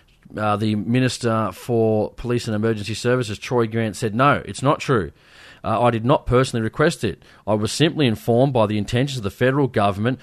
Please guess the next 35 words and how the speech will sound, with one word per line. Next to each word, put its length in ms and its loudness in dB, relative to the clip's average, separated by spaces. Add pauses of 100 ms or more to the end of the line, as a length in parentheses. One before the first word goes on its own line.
(180)
via 260 2
a 80 4
phone 340 2
call 240 2
in 60 2
the 80 -2
first 320 -2
instance. 380 -4
I 60 -2
received 500 -2
that 200 0
call 460 4
when 160 0
sitting 320 -4
at 100 -2
the 160 -4
airport 280 -2
on 60 -2
my 80 0
way 180 0
home. 340 2 (460)
That 160 2
was 120 0
followed 360 2
up 120 0
via 280 2
a 80 2
letter 240 2
from 160 -2
the 80 -2
Federal 480 0
Justice 420 -4
Minister, 380 -2
Michael 300 -2
Keenan. 340 -2